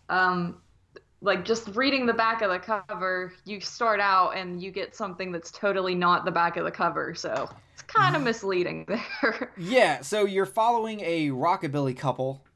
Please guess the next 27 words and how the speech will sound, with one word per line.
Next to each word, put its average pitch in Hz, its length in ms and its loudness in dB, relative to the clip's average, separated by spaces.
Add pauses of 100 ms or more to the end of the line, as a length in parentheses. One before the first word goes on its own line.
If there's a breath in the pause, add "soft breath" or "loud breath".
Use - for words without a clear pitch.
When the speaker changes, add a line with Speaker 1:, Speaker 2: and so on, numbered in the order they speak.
Speaker 2:
um, 135 540 4 (540)
who 160 140 2
are 160 100 4
on 156 160 4
their 147 100 4
way 143 160 2
to 131 80 -4
somewhere, 139 300 -2
and 139 100 -2
they're, 139 200 -4 (140)
they're 135 440 -4
just 127 180 -6
bullshitting 139 380 -2
in 131 60 -6
the 131 60 -8
car, 139 200 2
not 247 160 4
really 233 160 0
saying 202 200 -4
anything 170 260 -4
important. 156 360 -2 (260 loud breath)
And 165 100 -2
I 175 60 2
do 180 100 6
wanna 180 180 2
point 165 220 -2
out, 165 200 -2